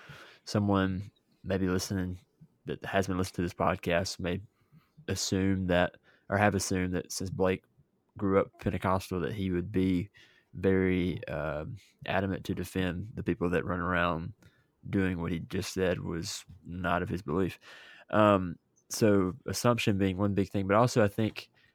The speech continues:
I can't remember if I mentioned this on air or on the podcast last week, but, um,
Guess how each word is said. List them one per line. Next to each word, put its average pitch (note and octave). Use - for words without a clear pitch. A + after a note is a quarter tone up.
I G2+
can't B2
remember A2
if G2+
I F#2+
mentioned F#2+
this F#2
on F#2+
air F#2+
or E2+
on G#2
the G2
podcast F#2+
last F#2+
week, G2
but, -
um, F2+